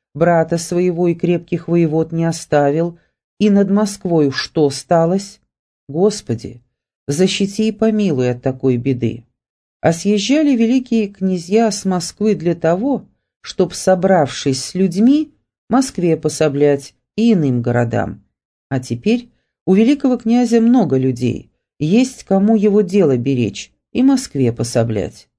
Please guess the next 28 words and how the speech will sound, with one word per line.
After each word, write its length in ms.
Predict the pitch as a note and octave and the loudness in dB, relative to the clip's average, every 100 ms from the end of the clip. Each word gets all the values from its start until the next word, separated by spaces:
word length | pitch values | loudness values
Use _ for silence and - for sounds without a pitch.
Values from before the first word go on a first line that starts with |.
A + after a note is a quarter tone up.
| _ _ _ | _ _ _
Поручить 520 | G3+ A#3 G#3+ A#3 G#3+ | 2 2 2 -2 0
лучше 360 | G3 G3+ G3+ G#3 | 0 0 0 0
великого 440 | F3+ F#3+ G3 F3 | 2 0 0 -2
князя 480 | F3 F3+ F3+ E3+ F3+ | -4 -4 -4 -2 -2
Богу, 580 | E3 A3 F3 A#2 G#2+ - _ | 2 2 2 -2 -10 -14 _
пречистой 640 | C#3+ C3+ G3 G3 - F3 | -4 -2 -2 -4 -2 -2
его 160 | E3 F3+ | -2 -2
матери 640 | G#3 F3+ - A2+ A2 - _ _ - | -2 -2 -4 -6 -8 -14 _ _ -2
и 80 | |
чудотворцам 920 | A3 B3+ A#3 A#3+ D3 B2+ A#2+ - B2 | -2 0 0 0 0 0 0 -4 -4
Петру 400 | B2 D#3+ A3 C4+ - | -2 0 0 0 0
и 80 | E3+ | 0
Алексею. 720 | F3 F3 - - A2 F#2 - _ _ _ _ | 0 -4 -6 -2 -2 -4 -10 _ _ _ _
Они 320 | D3+ F3 B3 F#3+ | -2 2 4 2
о 100 | B2+ | 2
русской 380 | E3+ - E3 | -2 -4 -6
земле 400 | C3+ C#3+ C#3 F#3 | -2 -2 0 2
и 20 | D#3+ | 2
о 100 | C#3+ | 0
наших 320 | F3 - D3 | -2 -4 -4
государях 680 | C#3+ - C3+ F3 F3+ E3+ - _ _ _ - | -4 -4 0 0 0 -4 -12 _ _ _ -4
попечение 880 | E3+ E3+ E3+ - D#3+ D3+ C#3+ C3+ | -2 -2 -4 -2 0 0 0 0
имеют. 500 | B2+ B2 G#2+ F#2+ - _ _ _ _ _ _ _ | 0 0 -2 -6 -14 _ _ _ _ _ _ _
Князь 380 | F3 F#3+ G3+ F#3+ | -2 0 0 -2
великий 640 | F#3 G3 G3 F#3+ F#3 D3 | 0 0 0 0 0 -2
Василий 600 | C3+ E3 D#3 - G#3 F#3 | -2 -2 -2 -2 -2 0
этим 380 | - F#3+ F#3+ E3+ | 0 -2 -2 -4
чудотворцам 920 | E3 E3 D#3+ D#3 F3+ F#3 - F3+ E3+ | -4 0 0 0 -2 -4 -2 -4 -4